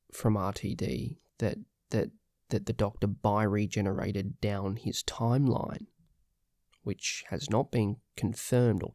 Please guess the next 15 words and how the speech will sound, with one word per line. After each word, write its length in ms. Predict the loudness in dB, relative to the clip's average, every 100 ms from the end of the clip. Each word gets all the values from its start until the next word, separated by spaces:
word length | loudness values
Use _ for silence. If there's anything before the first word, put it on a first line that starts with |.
| -10
canonized 720 | -4 0 0 -2 -6 -8 -8
yet, 200 | -8 -8
but 140 | -12
he 180 | -10 -8
has 320 | -6 -4 -6 -2
theorized 600 | 2 2 2 -2 -6 -6
that 180 | -8 -8
on 100 | -8
the 140 | -4
In 120 | -2 -4
Vision 280 | -6 -8
commentary 480 | -6 0 2 2 -2
for 80 | -6
the 80 | -10
giggle, 380 | -10 -8 -8